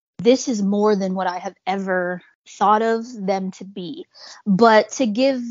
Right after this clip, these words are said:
you know, like I said, just the gist of who they are is that they are these powerful entities, these ancient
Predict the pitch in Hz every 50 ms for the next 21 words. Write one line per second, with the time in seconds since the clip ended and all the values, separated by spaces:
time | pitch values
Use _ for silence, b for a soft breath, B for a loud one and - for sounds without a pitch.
0 | 240 262 - 247 247 202 190 185 185 185 185 180 - 202 185 180 208 214 - -
1 | 190 175 - 190 196 - - 190 185 - 220 208 190 185 175 - 180 180 190 185
2 | 185 180 175 175 180 - 175 175 180 - 185 190 196 - - 196 196 190 196 190
3 | 180 190 180 185 185 - - _ - - 190 185 185 196 196 190 - - 202 196
4 | 190 185 196 196 - - - 190 202 220 - 233 185 - 190 180 180 175 165 185
5 | 185 190 180 - 180 196 208 208 - - 208 190 175 - -